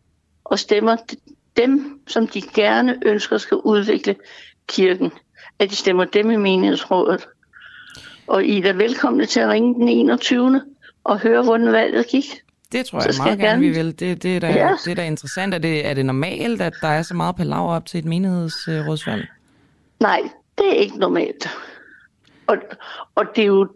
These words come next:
Speaker 1: der, hvor frygten hos nogen opstår. Fordi det er ikke normalt. Normalt så plejer det at foregå i en god, fredelig sameksistens, øh, og med en,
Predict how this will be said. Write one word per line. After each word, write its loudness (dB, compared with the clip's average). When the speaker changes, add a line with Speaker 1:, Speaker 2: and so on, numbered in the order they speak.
Speaker 1:
der, 4
hvor 0
frygten 0
hos 0
nogen 2
opstår. -2
Fordi -4
det 2
er 4
ikke 0
normalt. 0
Normalt 2
så 0
plejer 2
det 4
at 0
foregå 2
i 2
en -6
god, 0
fredelig 2
sameksistens, 0
øh, -2
og 0
med 4
en, 4